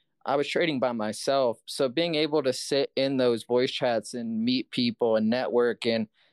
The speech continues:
seeing how all these different people and all these different stages of their life, different countries, it was really interesting, and a lot of real relationships formed from that. And I just kinda stuck around after that.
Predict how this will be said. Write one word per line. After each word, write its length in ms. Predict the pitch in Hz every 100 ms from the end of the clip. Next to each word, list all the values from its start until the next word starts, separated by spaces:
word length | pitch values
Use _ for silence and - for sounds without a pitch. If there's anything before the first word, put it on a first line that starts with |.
| -
seeing 360 | - 143 139 131
how 280 | 131 123 -
all 180 | 131 131
these 220 | 131 -
different 380 | 127 - 131 110
people 500 | 131 127 127 120 117
and 240 | 113 110 - _ _ _ _ -
all 180 | 131 135
these 180 | 135 -
different 340 | 139 139 127
stages 380 | - 131 127 123
of 120 | 120
their 160 | 127 120
life, 380 | 127 127 113
different 300 | - 123 127
countries, 760 | - 135 120 - 123 120 107 -
it 60 | 135
was 160 | 123
really 240 | 151 160 135
interesting, 680 | 139 139 131 - 123 120 117
and 140 | 117
a 80 | 113
lot 280 | 123 127 127
of 220 | 123 110 _ -
real 200 | 123 131
relationships 840 | 127 117 120 127 131 120 117 - -
formed 240 | 120 123
from 140 | - 110
that. 220 | 110 -
And 100 | 110
I 140 | 110 117
just 160 | 117 -
kinda 200 | 123 110
stuck 320 | - 113 113
around 320 | 107 127 113
after 240 | 104 -
that. 300 | 104 120 117